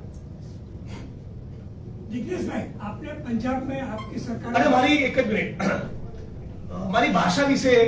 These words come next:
Speaker 2: એમણે કોમેન્ટ કરી હતી. એક જ વાક્ય કહું, આ ટાંટિયા તોડવાનું તમે જે કીધું હતું, એ શું હતું?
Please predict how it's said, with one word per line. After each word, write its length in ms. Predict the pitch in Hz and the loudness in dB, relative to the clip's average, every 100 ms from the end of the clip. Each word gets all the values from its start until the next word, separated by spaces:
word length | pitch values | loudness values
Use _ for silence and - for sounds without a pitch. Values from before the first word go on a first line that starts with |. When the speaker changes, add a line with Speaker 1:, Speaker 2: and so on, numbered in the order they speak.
| 233 - - - - - - - 220 | 4 -4 -8 -10 -10 -10 -12 -10 -2
Speaker 2:
એમણે 160 | 214 | 0
કોમેન્ટ 420 | 220 185 196 196 | 2 2 2 0
કરી 180 | 165 151 | -2 -4
હતી. 240 | 135 - - - - - - - - - - - - - - - 220 | -6 -10 -10 -12 -12 -12 -12 -12 -12 -12 -12 -10 -10 -10 -12 -8 -6
એક 160 | - | -2
જ 120 | 294 | 0
વાક્ય 260 | 240 196 202 | 0 -2 -4
કહું, 240 | 180 156 - - - - 240 240 226 233 | -4 -6 -8 -12 -12 -12 -10 -8 -8 -6
આ 40 | 269 - | -6 -4
ટાંટિયા 440 | 240 190 190 285 | 0 2 2 4
તોડવાનું 520 | 302 269 262 262 269 247 | 4 6 4 6 4 4
તમે 200 | 240 247 | 4 2
જે 80 | |
કીધું 320 | - 196 - - | 2 2 2 2
હતું, 240 | - - - - - - - - - | 0 -4 -6 -10 -10 -12 -12 -10 -6
એ 40 | |
શું 240 | - 440 | -2 -2
હતું? 300 | - 139 - | -4 -6 -10